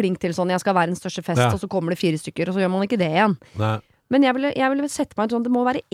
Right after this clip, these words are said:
Speaker 1: en du har bedre semi med enn de andre.
Speaker 2: Ja.
Speaker 1: Finn på noe med henne. Foreslå sånn, «Du, har du, øh,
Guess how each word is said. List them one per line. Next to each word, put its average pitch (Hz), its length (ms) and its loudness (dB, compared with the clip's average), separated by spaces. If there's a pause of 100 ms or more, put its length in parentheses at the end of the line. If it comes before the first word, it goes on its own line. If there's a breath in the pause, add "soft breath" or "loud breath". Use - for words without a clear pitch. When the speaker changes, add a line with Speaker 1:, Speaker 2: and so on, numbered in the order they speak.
Speaker 1:
en 180 180 0
du 226 80 -2
har 254 80 0
bedre 185 240 -2
semi 190 300 -4
med 180 160 -2
enn 190 100 -4
de 220 80 -2
andre. 190 300 -2 (180)
Speaker 2:
Ja. 107 140 0
Speaker 1:
Finn 233 160 0
på 233 160 -4
noe 240 80 0
med 254 100 0
henne. 196 320 0
Foreslå 208 320 -2
sånn, 202 220 2 (480 soft breath)
«Du, 262 80 -4 (160)
har 247 100 2
du, 262 80 2 (220)
øh, 220 800 -2